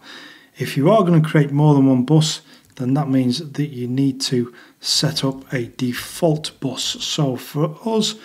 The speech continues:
I'm just gonna set the default bus to the command bus. And that means that if you don't, uh, specify which bus you want to use, then it will default to using the command bus,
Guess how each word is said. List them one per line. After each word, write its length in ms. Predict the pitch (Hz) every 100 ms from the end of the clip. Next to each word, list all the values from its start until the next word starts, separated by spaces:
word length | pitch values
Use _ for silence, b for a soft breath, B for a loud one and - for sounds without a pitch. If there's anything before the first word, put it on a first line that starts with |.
| B B
I'm 160 | 165 165
just 160 | 156
gonna 140 | - 151
set 220 | - 143
the 100 | 117
default 480 | 117 123 - 147 -
bus 280 | 135 123 - -
to 180 | - 127
the 80 | 123
command 400 | - 131 117 110
bus. 360 | 110 - - - _ _
And 160 | 131 123
that 120 | 180
means 360 | 139 135 131 147
that 100 | 131
if 160 | 127
you 140 | 131 120
don't, 420 | 165 185 156 - b b b b -
uh, 140 | 123
specify 640 | 117 - 196 - - 139 120
which 300 | 135 - -
bus 280 | 175 156
you 60 | 143
want 160 | 127 -
to 100 | 135
use, 300 | 127 127 120
then 160 | 123
it 80 | 123
will 200 | 123 110
default 560 | 113 117 135 120 - -
to 140 | -
using 480 | 120 120 110 117 131 -
the 140 | 123 123
command 500 | - 135 131 120 110
bus, 380 | 104 - -